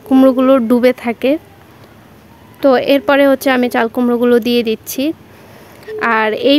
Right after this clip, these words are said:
পানির মধ্যে আমি দিব হচ্ছে চুন। এই যে অল্প পরিমাণে চুন দিয়ে দিব, চুনটা মিক্স করে দিব। তো চুনটা দিলে যেটা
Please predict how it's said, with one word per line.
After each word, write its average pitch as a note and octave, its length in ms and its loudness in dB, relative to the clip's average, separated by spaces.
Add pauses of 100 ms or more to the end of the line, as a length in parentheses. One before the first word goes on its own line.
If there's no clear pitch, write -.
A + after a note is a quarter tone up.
(100)
পানির C#4 360 0
মধ্যে B3 300 2
আমি B3 120 -2 (100)
দিব A#3 140 -4 (140)
হচ্ছে B3 240 -2 (160)
চুন। C4 200 2 (1400)
এই B3 160 2
যে C#4 80 0 (120)
অল্প B3 160 -2 (140)
পরিমাণে B3 400 0 (100)
চুন B3+ 140 0 (100)
দিয়ে A#3+ 220 0
দিব, A3 120 -6 (140)
চুনটা B3+ 240 -2 (100)
মিক্স A#3 200 -2 (120)
করে A#3+ 240 4
দিব। A3 120 -4 (840)
তো A#3 60 0 (220)
চুনটা D4 320 2 (120)
দিলে C4 200 2 (100)
যেটা B3 180 0